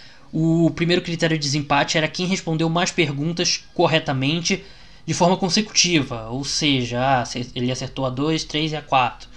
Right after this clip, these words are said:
acertou a seis, sete e oito. E tanto o Eric quanto o Daniel responderam três perguntas de forma consecutiva. E aí, o outro critério de desempate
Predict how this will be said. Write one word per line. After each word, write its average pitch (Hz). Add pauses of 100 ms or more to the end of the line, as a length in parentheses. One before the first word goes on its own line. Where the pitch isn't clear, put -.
(200)
acertou 131
a 123
seis, 151
sete 143
e 147
oito. 117 (580)
E 165
tanto 277
o 185
Eric 139 (120)
quanto 254
o 240
Daniel 160
responderam 175
três 185
perguntas 185 (340)
de 147
forma 165
consecutiva. 175 (720)
E 151
aí, 147
o 185
outro 226
critério 160
de 127
desempate 139